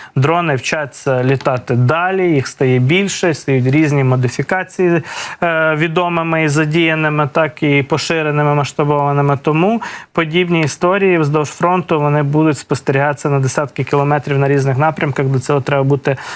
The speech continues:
готовим і готовим цьому протидіяти. Ну, тим часом наші далекобійні дрони, безпілотники залетіли знову ж таки в Крим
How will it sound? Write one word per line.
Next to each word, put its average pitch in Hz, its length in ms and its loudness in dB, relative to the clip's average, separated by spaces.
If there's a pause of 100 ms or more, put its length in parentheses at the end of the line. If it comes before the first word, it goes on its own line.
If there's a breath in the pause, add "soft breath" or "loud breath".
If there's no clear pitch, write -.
(120)
готовим 160 800 0
і 156 100 2
готовим 147 500 0
цьому 147 340 0
протидіяти. 143 880 0 (480 loud breath)
Ну, 196 80 0
тим 202 80 -4
часом 208 360 -2
наші 226 380 0
далекобійні 151 800 2
дрони, 202 420 2
безпілотники 170 880 0
залетіли 165 1400 2
знову 156 340 2
ж - 120 -6
таки 147 200 0
в 131 80 -2
Крим 233 420 -2